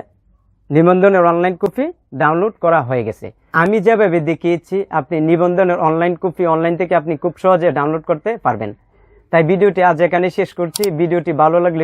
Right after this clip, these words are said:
ভিডিওতে একটি লাইক দিবেন, আর এই চ্যানেলে নতুন দর্শক হয়ে থাকলে চ্যানেলটি সাবস্ক্রাইব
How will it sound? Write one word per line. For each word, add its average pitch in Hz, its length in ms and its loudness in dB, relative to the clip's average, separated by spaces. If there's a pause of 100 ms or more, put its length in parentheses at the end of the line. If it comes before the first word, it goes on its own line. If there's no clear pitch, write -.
ভিডিওতে 170 320 -4
একটি 156 220 -8
লাইক 151 120 0 (100)
দিবেন, 208 200 0 (500)
আর 151 120 2
এই 165 120 0
চ্যানেলে 175 300 0 (140)
নতুন 180 180 -4 (100)
দর্শক 156 240 -4
হয়ে 170 160 0
থাকলে 175 180 -2 (100)
চ্যানেলটি 151 360 -4 (560)
সাবস্ক্রাইব 151 460 -2